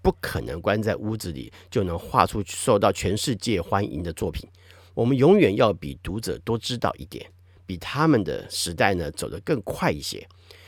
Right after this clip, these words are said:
也不能快到变成神经病。先知要做到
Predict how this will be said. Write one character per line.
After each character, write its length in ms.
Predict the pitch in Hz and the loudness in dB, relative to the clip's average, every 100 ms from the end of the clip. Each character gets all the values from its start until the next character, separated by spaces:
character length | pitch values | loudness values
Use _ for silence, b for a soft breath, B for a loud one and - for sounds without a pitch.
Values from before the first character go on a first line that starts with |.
| b | b
也 120 | 107 | -6
不 140 | 113 180 | 2 2
能 180 | 113 113 | 2 0
快 220 | - 135 | 2 2
到 160 | 127 110 | 4 2
变 180 | 123 | 0
成 120 | 101 90 | -2 -2
神 180 | 95 | -2
经 140 | 113 131 | 0 2
病。 140 | 147 - - _ _ _ _ - | 0 -4 -20 _ _ _ _ -12
先 300 | - 185 196 | 4 6 6
知 320 | - 180 - _ | 2 -2 -2 _
要 160 | - 98 | -2 -2
做 140 | 92 | -2
到 160 | 82 | -6